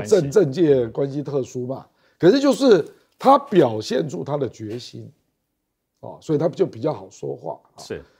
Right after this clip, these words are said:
Speaker 2: 事实上，美国大部分无偿军援都是给落后国家了。
Speaker 1: 对，以往都是这样。
Speaker 2: 哦，比如说你像这次非洲，整个包裹给他五百五十亿，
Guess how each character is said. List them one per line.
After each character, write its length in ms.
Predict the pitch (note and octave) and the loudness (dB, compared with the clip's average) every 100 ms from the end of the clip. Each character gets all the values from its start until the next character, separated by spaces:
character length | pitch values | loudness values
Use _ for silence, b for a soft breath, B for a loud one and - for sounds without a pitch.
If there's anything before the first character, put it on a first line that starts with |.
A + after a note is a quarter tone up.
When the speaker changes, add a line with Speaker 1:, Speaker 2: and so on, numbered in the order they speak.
| _ _ | _ _
Speaker 2:
事 120 | D4+ | 0
实 40 | |
上， 120 | D#4 B3 | 2 4
美 140 | D3+ | 2
国 160 | B2 D#3+ | 4 4
大 160 | F#3+ | 6
部 140 | F3 F#3 | 6 6
分 80 | |
无 80 | C#3+ | 4
偿 200 | D3 C3+ | 0 0
军 120 | C3+ | 0
援 160 | D3+ C3+ | -2 0
都 100 | C#3 | 0
是 140 | C#3 | -2
给 120 | B2 A2 | -6 -6
落 140 | A#2+ | -6
后 100 | A#2 | -6
国 200 | F#2+ G2+ | -10 -16
家 140 | F2+ | -20
了。 200 | F#2 F2 _ _ | -20 -20 _ _
Speaker 1:
对， 140 | A2 | -12
以 80 | G2+ | -10
往 260 | G2 F2 D#2+ | -10 -12 -14
都 140 | F2+ | -20
是 80 | E2+ | -8
这 80 | - | 4
样。 120 | C3+ | 4
Speaker 2:
哦， 40 | C3 | 4
比 120 | C3+ | 0
如 60 | |
说 200 | C3 D3+ | 2 2
你 120 | D3 B2+ | 2 0
像 240 | C#3+ C#3+ | 0 -2
这 120 | C#3 | -2
次 140 | C#3+ C#3 | -4 0
非 180 | D3 | 2
洲， 360 | C3+ C3+ C3+ C3+ _ _ _ _ _ | 2 4 2 2 _ _ _ _ _
整 200 | C#3+ A#2+ | -2 0
个 160 | C3 C3 - | 2 0 2
包 200 | E3 D#3+ | 4 4
裹 200 | E3+ C3 | 4 0
给 160 | G2 A#2 | 0 0
他 160 | C#3+ | 0
五 140 | D3+ C3+ | 0 0
百 160 | C#3 | 2
五 180 | C#3+ A2 | 2 -2
十 240 | G#2 B2 | -8 -6
亿， 220 | C#3 D3 | -4 -4